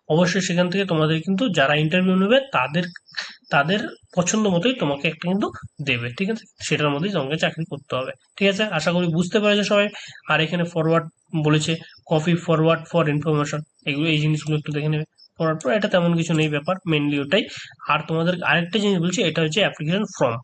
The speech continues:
ফর্মটা দেখতে পাচ্ছ, অ্যাপ্লিকেশন ফর্ম, এটাকে সুন্দর করে কিন্তু ফিল আপ করতে হবে। অবশ্যই ক্যাপিটাল লেটারে করবে সবাই, মানে ক্যাপিটাল অক্ষরে করবে ব্লক লেটারে। এখানে তোমার ফটো লাগাবে, এখানে তোমাদের নাম লিখবে, এখানে তোমার,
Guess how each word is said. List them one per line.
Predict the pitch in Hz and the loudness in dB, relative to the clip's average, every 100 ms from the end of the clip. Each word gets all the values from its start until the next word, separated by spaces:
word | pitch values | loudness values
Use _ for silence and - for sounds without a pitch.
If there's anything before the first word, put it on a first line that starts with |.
| _ | _
ফর্মটা | 170 165 175 | -2 0 0
দেখতে | 175 175 | -2 0
পাচ্ছ, | 190 185 | -2 0
অ্যাপ্লিকেশন | 180 185 185 185 | -2 0 0 0
ফর্ম, | 190 240 - - - - | 0 -2 -8 -16 -16 -4
এটাকে | 165 156 190 190 | -2 0 -2 -2
সুন্দর | 220 180 175 175 185 180 | -6 0 2 4 4 4
করে | 170 | 2
কিন্তু | 160 185 220 | 2 0 0
ফিল | 156 | 0
আপ | 123 - | 0 -4
করতে | 117 - | -12 -8
হবে। | 120 127 | -6 -4
অবশ্যই | 143 165 - 180 170 - | -2 -2 0 0 -2 -2
ক্যাপিটাল | 160 156 170 165 160 165 _ - | -4 -2 0 0 0 -6 _ -6
লেটারে | 151 147 170 | -4 -2 -2
করবে | 170 160 165 | 0 0 2
সবাই, | 160 143 160 | 0 -2 -4
মানে | 214 147 | -6 -6
ক্যাপিটাল | 143 147 147 147 | -6 -6 -2 -4
অক্ষরে | 151 165 156 | -2 -2 0
করবে | 147 139 - 160 | -2 -2 -6 -4
ব্লক | 139 147 | -4 -2
লেটারে। | 143 156 208 - - - | -4 -2 -4 -6 -18 -6
এখানে | 165 160 | 0 0
তোমার | 139 131 131 | 0 -4 -2
ফটো | 151 160 | 0 2
লাগাবে, | 170 160 165 180 | 2 2 -2 -2
এখানে | 170 156 147 | 0 0 0
তোমাদের | 139 131 135 | -2 -2 0
নাম | 135 151 175 | 2 4 4
লিখবে, | 165 156 170 | 2 2 -2
এখানে | 147 156 147 | -2 -2 -2
তোমার, | 143 | 0